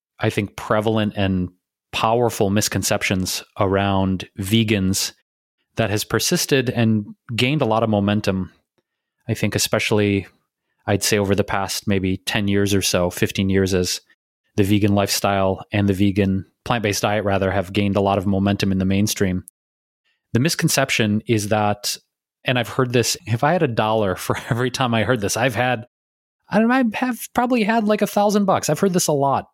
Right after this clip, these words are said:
in the last twenty-two years of being vegan, is that vegans are assholes.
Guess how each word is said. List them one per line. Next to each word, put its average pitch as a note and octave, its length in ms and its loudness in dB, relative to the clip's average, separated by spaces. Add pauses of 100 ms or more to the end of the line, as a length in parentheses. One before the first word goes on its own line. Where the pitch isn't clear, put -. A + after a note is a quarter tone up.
in A2 100 -2
the G#2 80 0
last G2+ 260 0
twenty-two G2 360 0
years F2+ 340 0 (100)
of F2+ 320 -2 (460)
being G2+ 200 4
vegan, F2+ 400 0 (400)
is A2+ 160 2
that A#2+ 300 0 (140)
vegans C#3 300 4
are C#3 120 4
assholes. - 520 -4